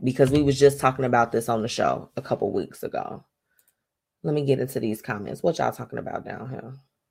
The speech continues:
Oh, wait, hold on. Before we jump in, Brittany says, "So for me, I would test the waters. I wouldn't reveal my income, but I would see what he brings to the table. It's not hard figuring out if a man is a user or cheat.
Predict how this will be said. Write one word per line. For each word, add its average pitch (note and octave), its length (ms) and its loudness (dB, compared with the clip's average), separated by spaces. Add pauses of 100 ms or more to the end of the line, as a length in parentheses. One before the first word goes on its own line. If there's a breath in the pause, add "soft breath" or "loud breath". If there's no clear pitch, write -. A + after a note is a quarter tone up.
(1160 soft breath)
Oh, A3+ 120 12
wait, G#3+ 180 12
hold A3+ 180 10
on. F3 120 8
Before F3+ 240 8
we G#3+ 100 6
jump G3 200 2
in, F3+ 100 -8 (260 soft breath)
Brittany A3+ 220 8
says, F3+ 260 6
"So F3 140 6
for E3 120 2
me, F3 220 2
I D3 140 8
would C#3+ 160 6
test E3 280 4
the F3+ 80 2
waters. C3+ 560 6
I C#3+ 120 10
wouldn't E3 280 4
reveal F#3 280 6
my F3+ 180 4
income, D3 460 0
but C3+ 80 8
I C3+ 100 10
would C3+ 140 6
see D3 160 -2
what D3+ 160 2
he D#3 120 -2
brings C#3 300 4
to C#3+ 100 2
the C#3 80 0
table. A#2 440 0 (240 soft breath)
It's - 100 -10
not E3 220 8
hard D3+ 280 10
figuring D3 300 4
out C3+ 160 4
if C3+ 80 2
a C3 80 0
man C3+ 260 6
is C3 120 2
a B2+ 80 4
user C3+ 360 4
or B2 120 4
cheat. - 340 -4